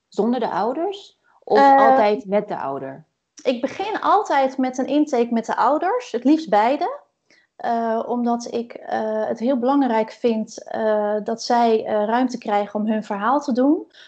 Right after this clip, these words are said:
Speaker 2: Eh, ik realiseer me heel erg dat, eh, dat ze nooit voor hun lol bij mij komen. Dat er echt wel een, een groot verdriet of een flinke zorg aan vooraf gaat.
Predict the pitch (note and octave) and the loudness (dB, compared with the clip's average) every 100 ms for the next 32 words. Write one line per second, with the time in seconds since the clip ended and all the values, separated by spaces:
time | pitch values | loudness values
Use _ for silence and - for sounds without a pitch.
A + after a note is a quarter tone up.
0 | _ - G#3+ G#3 A3+ A#3+ A#3+ A#3 A3+ A3 | _ -4 0 0 0 2 4 4 2 2
1 | A#3 A3 G#3 G#3 C4+ D4+ - A#3 A3 G#3+ | 2 0 0 2 2 2 0 0 -2 -4
2 | - G#3+ G#3+ - G#3+ G#3 G#3+ G#3+ A3 A3 | -6 -6 -6 -8 -4 -4 -4 -6 -4 0
3 | C4 C4 A#3 G#3+ G3+ G3 A#3+ D#4 C4 B3+ | 0 0 0 0 2 4 4 4 0 0
4 | B3+ B3+ B3 A#3+ B3+ D4 A#3 A#3 G#3+ B3 | -2 -2 -2 -2 0 -2 -4 -6 -8 -8
5 | - G#3+ G3+ - G3+ G3 G3+ - A#3 A3+ | -6 -4 -4 -4 -10 -10 -10 -6 -2 -2
6 | - G3 A#3 A3+ A3+ G3+ G3+ A#3 A3+ A3 | -4 -6 -2 -2 -2 -10 -8 -6 -4 -4
7 | F#3+ A3+ A#3+ G3+ - G3+ G3 G3+ B3+ - | 0 2 2 0 -4 -8 -6 -4 -4 -4
8 | - C4 F#4+ - - | -4 -2 -4 -8 -14